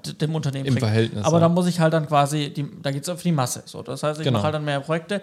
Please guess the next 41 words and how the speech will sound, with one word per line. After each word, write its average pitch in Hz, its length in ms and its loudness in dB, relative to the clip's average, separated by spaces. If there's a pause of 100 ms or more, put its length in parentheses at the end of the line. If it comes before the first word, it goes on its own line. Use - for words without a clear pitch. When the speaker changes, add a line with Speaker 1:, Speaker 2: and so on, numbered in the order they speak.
(300)
Speaker 1:
Das 151 160 -2
heißt 226 220 2
aber, 220 180 2
das 196 260 -4
ist 185 260 -8
auch 180 100 -4
noch 160 80 -4
eine 185 100 -4
Frage 175 400 -2
meiner 160 220 -2
Qualifikation, 156 760 -2
die 139 80 -2
ich - 60 -12
mir 135 100 -4
stellen 127 320 -2
muss. 127 100 -2
Speaker 2:
Mhm. 117 400 4 (180)
Speaker 1:
Weil, 151 480 6
ähm, 151 340 -2 (340)
will 170 240 6
ich, 170 160 2
oder 160 160 4
auch 147 180 -2
will 208 140 4
ich 165 160 0
das, - 360 -6
ne? 156 240 2
Speaker 2:
Ja. 117 200 0
Speaker 1:
Will 202 160 6
ich 156 240 2
in 156 120 0
diesem 147 260 0
Metier 143 360 -2
arbeiten? 131 480 -2
Speaker 2:
Mhm. 110 300 2
Speaker 1:
Weil 151 360 2
mich 160 220 0
kann 185 140 2
natürlich 196 260 0
dann 175 140 2
dieses, 165 340 2